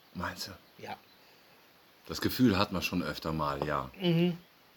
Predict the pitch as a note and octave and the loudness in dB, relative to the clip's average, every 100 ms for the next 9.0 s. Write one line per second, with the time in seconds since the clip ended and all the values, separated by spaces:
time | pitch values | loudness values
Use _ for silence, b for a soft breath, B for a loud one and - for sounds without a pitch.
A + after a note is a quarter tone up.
0 | - C3 D#3 C#3 D#3 C#3 C3+ D3 - D3+ | -16 -8 -4 4 4 4 0 -2 -2 -4
1 | D3 C3 C#3+ E3+ C3+ C3+ C#3 D#3+ D#3+ C#3+ | -4 -4 -2 0 0 0 -2 -2 -2 2
2 | F#3+ G#3 - D3 C#3 - C3+ C3 B2+ C3 | 4 4 2 -6 -6 -4 -2 -2 -2 -2
3 | - - B2+ B2+ B2+ B2 A#2+ B B - | -2 -2 2 4 6 4 0 B B -2
4 | C3 C3 C3+ B2+ A#2+ B2+ A#2+ B2+ - C3+ | 0 0 0 -2 -2 -4 -4 -6 -4 0
5 | C#3+ D3+ C3+ A#2 A2 G#2+ - - G2+ G2 | 4 4 2 -8 -6 -8 -8 -2 2 4
6 | G#2+ A2 b b b A2+ E2 - - E2+ | 4 -2 b b b -14 -14 -16 -18 -14
7 | - C#2+ C2+ - _ - D3 B2+ C#3 C3+ | -10 -10 -10 -16 _ -10 -4 -2 -2 -6
8 | - - - - D#2+ - - C#2+ - C#2+ | -12 -20 -14 -10 -10 -10 -14 -14 -14 -16